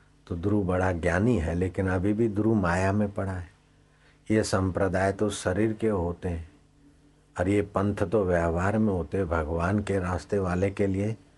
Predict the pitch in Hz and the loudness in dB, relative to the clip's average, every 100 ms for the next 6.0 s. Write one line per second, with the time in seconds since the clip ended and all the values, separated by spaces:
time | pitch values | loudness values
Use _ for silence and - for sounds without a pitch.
0 | _ _ _ _ - 90 90 120 104 92 | _ _ _ _ -6 0 2 4 2 2
1 | 95 95 98 101 107 104 95 - 101 98 | 2 2 2 2 2 0 -2 0 0 2
2 | 90 85 92 95 98 104 101 - - - | 2 2 0 0 0 -2 -4 -12 -20 -20
3 | - - _ _ - - 90 110 104 98 | -20 -20 _ _ -12 -4 0 2 2 2
4 | 95 101 101 92 87 85 95 104 104 95 | 2 2 2 2 0 2 0 2 2 2
5 | 104 98 90 82 98 101 98 95 92 | -2 0 0 2 2 2 0 0 0